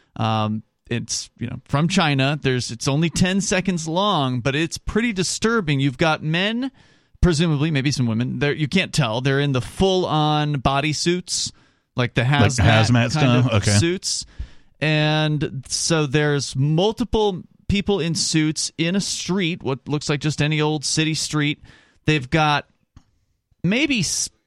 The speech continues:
Speaker 1: five or six foot long rods, like, with, um,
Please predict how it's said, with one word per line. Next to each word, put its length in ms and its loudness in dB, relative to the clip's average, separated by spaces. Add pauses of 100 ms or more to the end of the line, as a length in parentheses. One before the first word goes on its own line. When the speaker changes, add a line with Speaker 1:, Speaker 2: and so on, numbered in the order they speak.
Speaker 1:
five 300 2
or 80 0
six 500 -2
foot 380 -4
long 880 -2
rods, 640 -2
like, 160 -4 (220)
with, 500 -2
um, 420 0